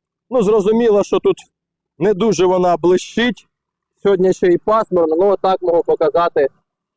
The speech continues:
От, щоб колір розуміли, який. Значить, ось так саме дешеве тепер авто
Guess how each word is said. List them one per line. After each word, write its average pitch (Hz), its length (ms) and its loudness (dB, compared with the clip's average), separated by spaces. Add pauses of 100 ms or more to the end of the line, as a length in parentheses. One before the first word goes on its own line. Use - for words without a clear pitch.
(460)
От, 160 160 -2
щоб - 180 -4
колір 185 260 0
розуміли, 165 600 2
який. 147 400 0 (1040)
Значить, 156 440 -4 (280)
ось 202 240 -2
так 262 220 0
саме 240 300 0
дешеве 226 460 0
тепер 214 300 0
авто 226 400 0